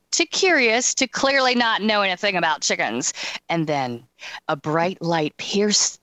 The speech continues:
through the fog of ignorance as <laughs> Lori posted so much compassionate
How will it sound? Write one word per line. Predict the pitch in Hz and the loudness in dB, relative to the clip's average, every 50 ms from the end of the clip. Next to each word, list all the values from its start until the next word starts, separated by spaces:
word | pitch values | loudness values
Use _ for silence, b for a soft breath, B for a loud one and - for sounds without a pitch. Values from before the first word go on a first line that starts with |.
| _ | _
through | _ 247 262 254 | _ -2 0 2
the | 254 277 | 2 0
fog | - - 277 262 254 240 | 0 0 0 0 2 0
of | 262 254 | 0 0
ignorance | 247 240 220 208 214 214 208 196 196 202 - - - B B B B B _ - | 0 0 0 0 0 2 2 0 0 0 0 0 -2 B B B B B _ 0
as | 240 247 254 233 | 0 0 2 2
<laughs> | 320 262 | 0 0
Lori | 254 262 254 277 302 311 330 311 294 262 240 214 180 175 | 0 0 0 2 2 2 2 4 4 4 2 2 0 -2
posted | 180 - - 247 254 269 - - 254 226 220 | -4 -2 0 0 0 0 -2 -4 -4 -4 -2
so | - - - - - 269 262 269 277 | -2 -2 0 2 2 2 2 2 2
much | 302 302 302 277 262 254 - - | 2 2 2 2 2 0 -2 -4
compassionate | - 320 240 233 - - 196 196 214 254 - - 269 262 269 - | -2 -2 -2 -2 0 0 0 0 0 0 0 0 0 0 0 -2